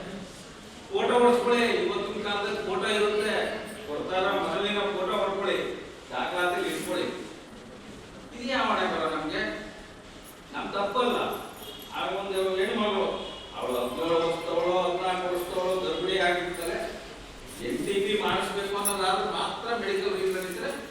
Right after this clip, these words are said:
ನಾವು ಮಾಡ್-, ಟರ್ಮಿನೇಟ್ ಮಾಡ್ತೀವಿ. ನೀರು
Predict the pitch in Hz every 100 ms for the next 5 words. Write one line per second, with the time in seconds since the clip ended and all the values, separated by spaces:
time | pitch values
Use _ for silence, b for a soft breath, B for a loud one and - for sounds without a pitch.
0 | - - 247 240 226 214 - 170 180 185
1 | 185 170 - - - - - - - -
2 | - - - - - - - 254